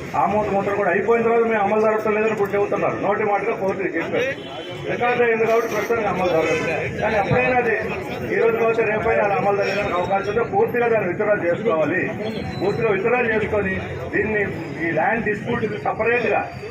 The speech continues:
ఇరవై శాతం డిస్ప్యూట్స్ ఉంటే, ఎనభై శాతం డిస్ప్యూట్ లేని భూములు కూడా చట్ట పరిధిలో తీసుకొచ్చి మొత్తాన్ని డిస్ప్యూట్ చేసేయడం అనేది తెలివి తక్కువ చర్య. అంటే, డిస్ప్యూట్ సెటిల్‌మెంట్ కోసం సపరేట్గా ఏదన్నా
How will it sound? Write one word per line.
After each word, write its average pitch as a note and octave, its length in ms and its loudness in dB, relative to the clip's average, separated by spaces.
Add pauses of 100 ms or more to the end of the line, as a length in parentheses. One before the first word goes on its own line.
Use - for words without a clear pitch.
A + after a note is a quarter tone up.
ఇరవై G#3 360 2
శాతం A#3+ 360 0
డిస్ప్యూట్స్ A#3 380 -4
ఉంటే, G#3 180 -2
ఎనభై A3 320 2
శాతం A#3 340 0
డిస్ప్యూట్ A#3+ 320 -4
లేని A#3+ 160 0
భూములు A3+ 220 2
కూడా A3+ 160 2
చట్ట G#3+ 240 0
పరిధిలో A3 400 0
తీసుకొచ్చి G#3 560 -2 (220)
మొత్తాన్ని B3+ 480 2
డిస్ప్యూట్ A#3+ 300 -4
చేసేయడం A3 400 -2
అనేది G#3 280 0
తెలివి F#3+ 300 -2
తక్కువ F#3 440 -2 (400)
చర్య. G3+ 280 -2 (380)
అంటే, - 240 -2
డిస్ప్యూట్ - 440 -2
సెటిల్‌మెంట్ A3 500 -2
కోసం G#3+ 380 0
సపరేట్గా G#3 560 -2
ఏదన్నా G3+ 420 -2